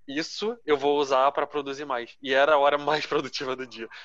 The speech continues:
Quando eu tava sentindo aquela emoção, eu tentava transformar aquilo em,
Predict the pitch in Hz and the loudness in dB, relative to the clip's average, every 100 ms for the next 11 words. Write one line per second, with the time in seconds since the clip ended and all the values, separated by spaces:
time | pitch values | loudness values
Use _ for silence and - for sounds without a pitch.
0 | - 123 117 127 151 - 143 143 139 131 | -10 -6 -2 0 -2 -6 -14 -10 -8 -6
1 | 127 117 113 127 131 135 127 - 120 120 | -6 -6 -12 -12 -10 -10 -12 -10 -6 -4
2 | 120 - 135 135 123 120 120 - 117 120 | -4 -8 -12 -12 -10 -10 -10 -12 -12 -12
3 | 117 | -16